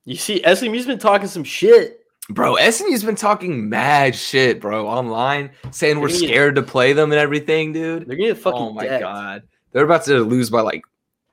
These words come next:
Speaker 2: at least twenty-four, bro.
Speaker 1: Uh, yeah, I hope so. Pony
Speaker 2: I
Speaker 1: up's
Speaker 2: actually
Speaker 1: such a
Speaker 2: think
Speaker 1: dumb thing to say.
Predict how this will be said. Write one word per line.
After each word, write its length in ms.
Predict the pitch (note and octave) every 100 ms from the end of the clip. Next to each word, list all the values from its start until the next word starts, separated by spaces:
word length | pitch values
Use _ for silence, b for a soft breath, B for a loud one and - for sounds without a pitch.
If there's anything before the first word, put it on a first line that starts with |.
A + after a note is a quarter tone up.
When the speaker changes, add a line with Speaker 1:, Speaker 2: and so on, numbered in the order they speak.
| -
Speaker 2:
at 100 | B2+
least 300 | A#2+ C3+ C3
twenty-four, 600 | - A#2 G#2 - G#2+ G2+
bro. 320 | G2+ G2 G2+ - b b - - _ -
Speaker 1:
Uh, 320 | - A#2+ A2
yeah, 340 | A2 A2+ A2 G2+
I 140 | B2+ C3+
hope 220 | C#3 C3+
so. 320 | - A2 A2+ _ _ _ _ _ _ _ _ _ _
Pony 180 | G#3+ A#3+
Speaker 2:
I 80 |
Speaker 1:
up's 80 | B2+
Speaker 2:
actually 220 | D#3 D#3+
Speaker 1:
such 140 | E3+ C3+
a 40 |
Speaker 2:
think 140 | C#3 C3+
Speaker 1:
dumb 200 | C#3 -
thing 200 | C#3 B2+
to 80 |
say. 460 | A#2 - A2 A2